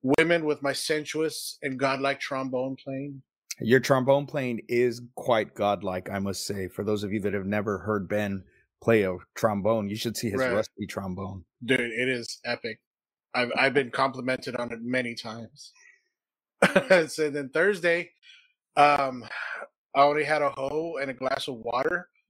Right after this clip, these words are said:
Speaker 1: and I single-handedly defended a small village in the Amazon basin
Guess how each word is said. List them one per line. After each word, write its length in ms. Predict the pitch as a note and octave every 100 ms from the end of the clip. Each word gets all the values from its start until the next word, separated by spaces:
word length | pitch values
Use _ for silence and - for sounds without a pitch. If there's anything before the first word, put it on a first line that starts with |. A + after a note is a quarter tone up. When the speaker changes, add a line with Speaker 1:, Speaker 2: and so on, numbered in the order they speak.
| _ _ C3
Speaker 1:
and 160 | B2+
I 360 | B2+ C3 C3 B2+
single-handedly 800 | - D3 D3+ C#3+ D3 D3+ D3 D3
defended 460 | C#3 - C#3 C#3+ C3+
a 60 |
small 600 | C3+ C3+ C3 C3 C#3 C3 -
village 400 | C3+ C#3 C#3 C#3
in 60 |
the 160 | B2+ C3+
Amazon 420 | C#3+ C#3 C3+ B2+
basin 560 | A#2+ C#3 D3 C3 B2+